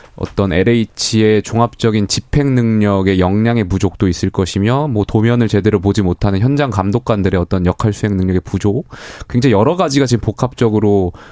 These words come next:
오랫동안 이 적폐라고 할까요? 이런 것이 쌓여오면서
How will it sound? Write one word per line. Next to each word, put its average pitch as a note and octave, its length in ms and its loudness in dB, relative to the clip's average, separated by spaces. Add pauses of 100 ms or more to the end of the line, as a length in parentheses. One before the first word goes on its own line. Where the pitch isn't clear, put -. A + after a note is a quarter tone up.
(100)
오랫동안 A2+ 840 0
이 F#2+ 500 -2
적폐라고 A2+ 480 0
할까요? F#2+ 320 -2
이런 G#2+ 180 0
것이 G2 160 -2
쌓여오면서 G2+ 1040 0